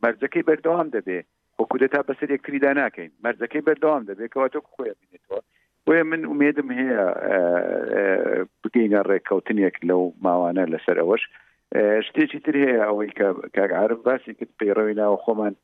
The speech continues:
ئامادەیە. ئەمە ئەو کۆمیتەی دانرا بوو بۆ پەیڕەوی ناوەخۆ، پەیڕەوی ناوەخۆکەی، ئە، حاضر کردووە.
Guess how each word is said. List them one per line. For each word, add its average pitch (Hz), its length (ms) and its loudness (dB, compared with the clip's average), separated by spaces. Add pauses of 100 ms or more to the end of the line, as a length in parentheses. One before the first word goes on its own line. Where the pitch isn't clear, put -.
(420)
ئامادەیە. 117 760 0 (100)
ئەمە 98 240 -4
ئەو 101 140 -2
کۆمیتەی 95 680 0
دانرا 92 420 2
بوو 90 200 -6
بۆ 98 120 0 (140)
پەیڕەوی 92 420 2
ناوەخۆ، 92 400 -2
پەیڕەوی 95 440 2
ناوەخۆکەی، 95 580 2 (460)
ئە، 113 200 2
حاضر 107 400 0
کردووە. 123 440 2